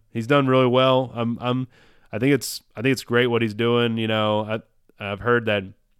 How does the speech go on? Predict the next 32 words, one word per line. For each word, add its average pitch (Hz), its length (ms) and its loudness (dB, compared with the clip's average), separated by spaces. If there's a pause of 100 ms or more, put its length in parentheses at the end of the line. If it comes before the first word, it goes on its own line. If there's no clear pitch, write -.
(500)
he's 120 140 -6
a - 40 -14
cool 135 220 2
guy, 123 380 4 (500)
and, 95 300 -4
um, 90 400 -4
I 98 80 -16
think 117 180 -4
it's, - 260 -6 (100)
it's, 107 240 -8
um, 90 460 -6 (140)
it's - 140 -14
cool 117 320 -2
that, 101 300 -2
you 110 80 -8
know, 98 100 -4
he's, 101 160 -8 (120)
he's 101 380 -8
one 117 120 -2
of 117 40 -2
these 107 200 -4
journeymen 110 520 -2
that's 104 220 -6
come 113 240 -2
in. 107 340 -2 (320)
He's, - 160 -14 (160)
you 107 140 -12
know, 90 140 -6
he's, 92 180 -10
he's 98 240 -14
experienced, 123 760 -2
and 92 260 -10